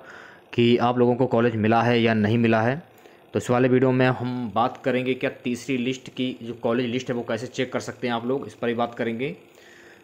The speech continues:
और अवार्ड मूवमेंट इस बार हो पाएगा या नहीं हो पाएगा, इस पर भी बात करेंगे। और बाईस हज़ार रुपये जो फीस है आप लोगों को कब तक जमा करनी है और कॉलेज में आपको रिपोर्टिंग कब तक करनी है, इस पर भी बात करेंगे।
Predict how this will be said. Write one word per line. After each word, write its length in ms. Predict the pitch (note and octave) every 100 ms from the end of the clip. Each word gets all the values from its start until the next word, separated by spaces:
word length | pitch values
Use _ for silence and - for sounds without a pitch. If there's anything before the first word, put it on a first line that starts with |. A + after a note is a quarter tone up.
| -
और 240 | G2+ G2 G2+ -
अवार्ड 340 | B2 B2+ C#3+
मूवमेंट 600 | C3+ C3+ B2+ B2+ C#3 C#3+
इस 100 | A#2+ B2+
बार 140 | C3
हो 160 | B2+ B2
पाएगा 340 | B2+ B2+ C3
या 120 | C3+
नहीं 240 | B2 A2 C3
हो 100 | B2+
पाएगा, 280 | B2 A#2+ B2
इस 120 | A2+
पर 140 | - B2
भी 80 |
बात 200 | A#2+ B2
करेंगे। 280 | C3+ B2+ C3
और 140 | B2+ G#2+
बाईस 280 | A2+ B2
हज़ार 140 | B2+ B2+
रुपये 160 | B2 B2
जो 60 |
फीस 280 | A2+ C3+ C3
है 60 | C3
आप 120 | A#2
लोगों 200 | A2 A2+
को 120 | A2 A2+
कब 160 | G#2+ -
तक 100 | B2
जमा 240 | A2 A#2 A#2+
करनी 300 | A#2+ B2 B2+
है 240 | C#3 F3+ - - - - -
और 300 | F#2+ G2+ G#2+ A2 A2+ - - - - - _ _ _ _ _ -
कॉलेज 400 | B2+ C#3+ D3+ - D#3 D#3+ D3+
में 140 | C#3+ D3
आपको 300 | C3+ - D3+
रिपोर्टिंग 480 | C3 B2 B2 C#3 B2+
कब 120 | -
तक 100 | G#2
करनी 280 | G2+ F#2 F#2
है, 180 | F#2 G2
इस 80 | -
पर 100 | C3+
भी 80 | B2+
बात 200 | A#2+ B2
करेंगे। 380 | - A#2+ A#2+